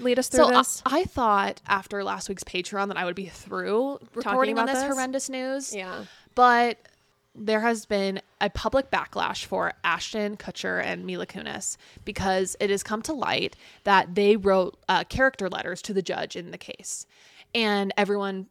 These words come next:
Speaker 2: was very upset about this. And frankly, the letters were released so you could read them all. And they are pretty lengthy, and they definitely go on and on about what a great guy Danny Masterson is, which is interesting for someone who was just convicted of rape.
Speaker 1: Right,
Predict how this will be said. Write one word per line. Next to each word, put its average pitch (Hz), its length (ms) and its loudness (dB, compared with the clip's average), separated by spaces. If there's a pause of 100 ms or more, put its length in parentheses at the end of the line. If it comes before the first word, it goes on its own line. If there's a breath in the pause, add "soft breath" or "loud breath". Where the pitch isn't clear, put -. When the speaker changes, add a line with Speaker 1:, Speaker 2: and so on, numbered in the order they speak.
(140)
Speaker 2:
was 202 140 -6
very 202 280 4
upset 175 300 -2
about 170 280 -4
this. 165 500 -4
And 233 480 -4
frankly, 285 320 -4
the 220 120 -2
letters 202 440 0
were 196 80 -2
released 175 500 -6
so 208 120 -6
you 190 100 -6
could 185 120 -12
read 165 180 -8
them 170 120 -8
all. 170 160 -2
And 208 100 -4
they 202 180 0
are 196 180 -2 (400 soft breath)
pretty 392 240 2
lengthy, 226 600 -2
and 208 240 -4
they 196 100 -2
definitely 214 360 -4
go 202 160 0
on 180 240 -4
and 180 80 -6
on 170 140 -4
about 170 180 -4
what 180 80 -4
a 185 60 -2
great - 260 -12
guy 147 240 0
Danny 165 240 -8
Masterson 202 540 -10
is, 302 280 -8 (440 soft breath)
which 466 120 2
is 440 100 6
interesting 311 440 0
for 294 100 -10
someone 226 260 -6
who 220 100 -2
was 208 100 -2
just 202 160 -6
convicted 185 400 -6
of 185 140 -4
rape. - 320 -10
Speaker 1:
Right, 208 420 -4